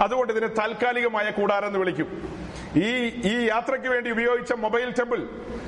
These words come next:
ഈ താൽക്കാലിക കൂടാരം അഞ്ഞൂറിൽ താഴെ വർഷമേ ഇസ്രായേലിന്റെ നടുവിൽ ഉണ്ടായിരുന്നുള്ളൂ. ഇത് തുണി കൊണ്ടും തുകൽ കൊണ്ടും മരം കൊണ്ടും ഒക്കെയാണ് ഇതിന്റെ നിർമ്മിതി. ഇതിനകത്ത് സ്വർണവും വെള്ളിയും താമരവും ഒക്കെ ഉപയോഗിച്ചിട്ടുണ്ട്.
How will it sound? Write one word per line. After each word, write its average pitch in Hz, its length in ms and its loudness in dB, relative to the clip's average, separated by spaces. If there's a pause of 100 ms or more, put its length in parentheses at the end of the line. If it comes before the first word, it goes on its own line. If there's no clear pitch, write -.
(120)
ഈ 233 120 4
താൽക്കാലിക 262 600 0
കൂടാരം 240 580 0 (720)
അഞ്ഞൂറിൽ 277 380 2
താഴെ 240 260 2
വർഷമേ 226 380 2
ഇസ്രായേലിന്റെ 226 440 0
നടുവിൽ 214 280 0
ഉണ്ടായിരുന്നുള്ളൂ. 196 560 2 (720)
ഇത് 269 400 2
തുണി 247 160 0
കൊണ്ടും 269 360 0
തുകൽ 254 220 2
കൊണ്ടും 269 280 0
മരം 240 240 0
കൊണ്ടും 262 220 2
ഒക്കെയാണ് 247 380 0
ഇതിന്റെ 226 320 2
നിർമ്മിതി. 220 720 -2 (380)
ഇതിനകത്ത് 226 400 2
സ്വർണവും 254 640 2
വെള്ളിയും 247 540 2
താമരവും 254 360 2
ഒക്കെ 262 140 -2
ഉപയോഗിച്ചിട്ടുണ്ട്. 233 680 2